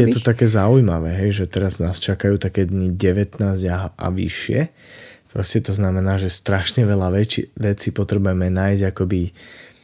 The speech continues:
Speaker 2: na každý ten deň, proste devätnásť vecí, potom na ďalší deň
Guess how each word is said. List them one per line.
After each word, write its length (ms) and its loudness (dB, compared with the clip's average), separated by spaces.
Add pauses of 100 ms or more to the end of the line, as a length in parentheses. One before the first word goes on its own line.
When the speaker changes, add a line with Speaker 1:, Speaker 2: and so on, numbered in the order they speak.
(140)
Speaker 2:
na 260 0
každý 360 2
ten 240 0
deň, 420 2
proste 460 -8 (640)
devätnásť 720 0
vecí, 200 -4
potom 240 -2
na 140 2
ďalší 360 0
deň 120 0